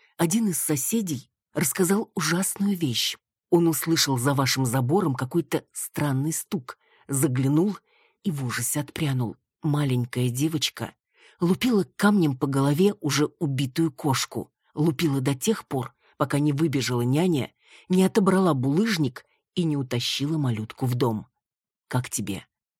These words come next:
Лиля молча пожала плечами. Маруся продолжила. А дальше я узнала, что ваш дом частенько посещал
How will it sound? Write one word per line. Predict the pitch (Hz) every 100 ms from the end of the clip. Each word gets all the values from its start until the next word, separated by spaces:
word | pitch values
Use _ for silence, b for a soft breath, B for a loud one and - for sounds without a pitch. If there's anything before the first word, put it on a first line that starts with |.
| _ _ _
Лиля | - 131 117 110 131 156 180 _ _ _ _
молча | 170 147 135 147 - 185
пожала | 175 156 123 131
плечами. | 160 156 - 131 120 110 - _ _
Маруся | 160 160 117 -
продолжила. | 113 165 147 117 101 113 101 - _ _
А | -
дальше | 101 120 147 - - - - _ _ _ _ _
я | 175
узнала, | 160 151 196 185
что | - -
ваш | 131 123 131
дом | 175 196 - _ _ _
частенько | - 156 - 214 220 -
посещал | 202 180 143 - - 127